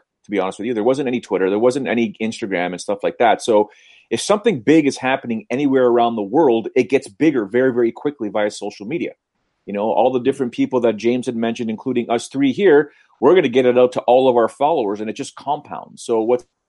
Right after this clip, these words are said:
happening in Asia right now, um, and, and if we look at One F C as, as one example, they're, you know, th-, they're having spectacular events over there,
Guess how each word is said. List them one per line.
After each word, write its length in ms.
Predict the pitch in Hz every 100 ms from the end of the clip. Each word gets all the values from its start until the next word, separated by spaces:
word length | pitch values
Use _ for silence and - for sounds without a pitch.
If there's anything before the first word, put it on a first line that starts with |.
| -
happening 400 | 165 190 170 143
in 100 | 117
Asia 320 | 127 151 117
right 240 | 107 120 92
now, 340 | 127 82 76 - _ _ -
um, 340 | 113 117 120
and, 120 | 123 120
and 180 | 131 123
if 120 | -
we 60 |
look 160 | 156 202
at 140 | 160
One 160 | 131 139
F 100 | 127
C 300 | - 139 123
as, 120 | 110
as 200 | 107 98
one 260 | 98 120 123
example, 600 | 104 98 64 - 71 73
they're, 400 | 139 190 185 180 _ _ -
you 80 |
know, 260 | 127 127 - _
th-, 120 | 123 -
they're 360 | - 160 180
having 460 | 139 143 135 117 104
spectacular 840 | - 117 - - 131 - 131 107 101
events 280 | 123 151
over 160 | - -
there, 200 | -